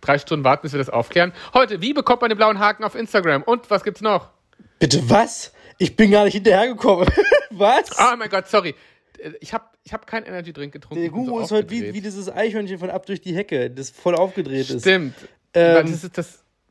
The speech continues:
Speaker 1: ja.
Speaker 2: wa-, heute
Speaker 1: Wa-
Speaker 2: News. Äh, w-, also
Speaker 1: Kurzer Ticker, wir reißen die Themen an. Erstes Thema, wie bekommt man den blauen Haken auf Instagram? Zweites Thema.
Speaker 2: Willi Herren ist, äh, überraschend verstorben.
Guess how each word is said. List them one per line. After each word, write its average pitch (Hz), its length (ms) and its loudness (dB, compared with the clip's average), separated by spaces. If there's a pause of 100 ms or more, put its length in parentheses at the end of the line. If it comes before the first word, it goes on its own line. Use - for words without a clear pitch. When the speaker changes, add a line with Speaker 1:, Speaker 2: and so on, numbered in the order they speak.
(200)
Speaker 1:
ja. - 240 -4
Speaker 2:
wa-, 180 320 2
heute 233 300 4
Speaker 1:
Wa- 226 120 2
Speaker 2:
News. 196 360 0
Äh, 202 260 4
w-, 165 260 -14
also 190 320 2 (680)
Speaker 1:
Kurzer 190 280 2
Ticker, 135 460 0
wir 147 140 2
reißen 170 260 0
die 160 60 -8
Themen 156 260 -4
an. 113 180 -6
Erstes 165 320 -2
Thema, 143 320 -2
wie 139 100 -10
bekommt 123 320 -8
man 113 100 -6
den 107 100 -8
blauen 110 280 0
Haken 113 240 -4
auf 117 140 -8
Instagram? 104 520 -4
Zweites 190 340 0
Thema. 143 480 2
Speaker 2:
Willi 240 260 4
Herren 208 320 2
ist, 147 360 -4
äh, 131 200 -4
überraschend 135 380 -4
verstorben. 160 580 0